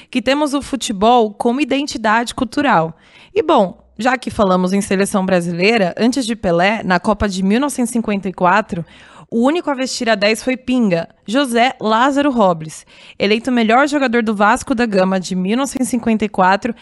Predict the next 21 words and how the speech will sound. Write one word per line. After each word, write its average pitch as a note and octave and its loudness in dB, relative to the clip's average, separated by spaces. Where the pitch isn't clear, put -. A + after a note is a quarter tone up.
a C#4 0
mil C4+ 2
novecentos B3+ -2
e C4+ 0
sessenta. F3 -4
Muita A3+ 0
coisa, F3 0
né? F3+ 0
E A#3 -2
ele B3 0
também C#4+ 0
é D4 0
o D4 0
quarto C#4+ 0
maior B3+ 0
artilheiro A3+ -2
da A3 -4
história G#3+ -4
do G#3 -8
clube G#3 -6
carioca, A#3+ 0